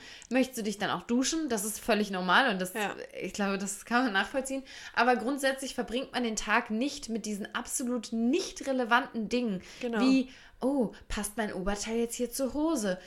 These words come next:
Speaker 1: Ja, jetzt mache ich mir hier nochmal eine Tagescreme
Speaker 2: Und
Speaker 1: drauf, weil ich habe hier ein bisschen einen dunklen Schatten unterm Auge. Ähm, äh, oh, meine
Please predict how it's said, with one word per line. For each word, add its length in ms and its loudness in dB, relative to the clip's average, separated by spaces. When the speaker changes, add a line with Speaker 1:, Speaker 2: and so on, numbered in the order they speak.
Speaker 1:
Ja, 180 4
jetzt 300 -2
mache 180 -4
ich 120 -6
mir 80 0
hier 180 -2
nochmal 260 -2
eine 140 -2
Tagescreme 640 -2
Speaker 2:
Und 80 2
Speaker 1:
drauf, 140 4
weil 100 2
ich 100 -4
habe 120 -4
hier 280 0
ein 60 0
bisschen 340 -4
einen 140 0
dunklen 340 -2
Schatten 340 -6
unterm 320 -4
Auge. 380 -4
Ähm, 400 -2
äh, 200 -2
oh, 120 2
meine 220 0